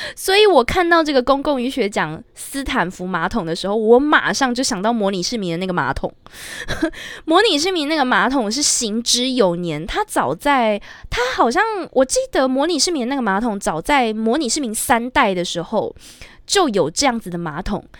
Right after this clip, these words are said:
你可以在这个游戏的最贵、最贵的马桶买到一个智慧型马桶，然后那个智慧型马桶会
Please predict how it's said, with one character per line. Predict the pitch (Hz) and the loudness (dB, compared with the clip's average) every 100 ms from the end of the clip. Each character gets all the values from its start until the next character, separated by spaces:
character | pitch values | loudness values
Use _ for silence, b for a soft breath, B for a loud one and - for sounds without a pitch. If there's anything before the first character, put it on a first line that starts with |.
| B | B
你 | 269 | -4
可 | - 392 | 0 0
以 | 381 | 0
在 | 240 320 294 | 2 0 0
这 | 311 | 0
个 | 240 | 0
游 | 214 180 | 2 2
戏 | 202 285 247 202 | 0 -2 -6 -4
的 | 202 170 156 B B - | 0 0 -2 B B -20
最 | - 415 311 - _ - | -2 0 0 -2 _ 0
贵、 | 415 240 | 0 0
最 | - 339 247 | -2 -4 0
贵 | 302 220 | 2 0
的 | |
马 | 202 190 | 0 -2
桶 | 226 190 | -2 -2
买 | 202 247 302 | 0 0 2
到 | 277 247 | 0 0
一 | |
个 | 226 | -2
智 | - 294 | -2 -2
慧 | 285 | 0
型 | 294 196 | 0 0
马 | 185 233 | -2 -2
桶， | 220 | -2
然 | 196 | -2
后 | 339 | -2
那 | 381 | -2
个 | |
智 | 294 330 | -2 -2
慧 | 330 | -2
型 | 269 | -2
马 | 202 214 | -4 -4
桶 | 202 | -4
会 | 262 | -6